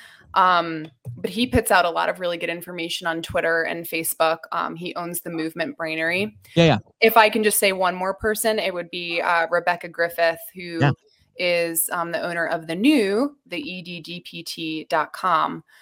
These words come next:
Speaker 1: Um, and so her big, her bigger focus is, uh,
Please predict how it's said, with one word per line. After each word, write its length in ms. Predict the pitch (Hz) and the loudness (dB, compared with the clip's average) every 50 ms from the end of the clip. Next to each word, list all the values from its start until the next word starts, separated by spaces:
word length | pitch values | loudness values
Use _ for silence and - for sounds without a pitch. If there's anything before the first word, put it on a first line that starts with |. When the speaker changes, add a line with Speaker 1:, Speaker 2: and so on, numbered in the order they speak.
| - - _ _ - | -20 -20 _ _ 0
Speaker 1:
Um, 240 | 165 165 160 160 160 | 2 2 2 2 -2
and 100 | 160 160 | -4 -4
so 160 | - 190 170 | -4 -6 -6
her 300 | 156 - - 196 220 208 | -8 -8 -2 0 0 2
big, 420 | 180 190 180 165 165 - - - | 2 2 0 0 -2 -4 -6 -8
her 140 | - 196 190 | -4 -4 0
bigger 280 | 175 180 170 165 165 165 | 2 2 2 2 0 -2
focus 480 | - - 165 160 156 165 160 160 - | 0 0 0 0 0 -2 -4 -4 -4
is, 240 | - 160 156 - - - | -4 -2 -2 -2 -2 -2
uh, 300 | - 160 160 - 156 160 | -2 -2 -2 0 -2 -2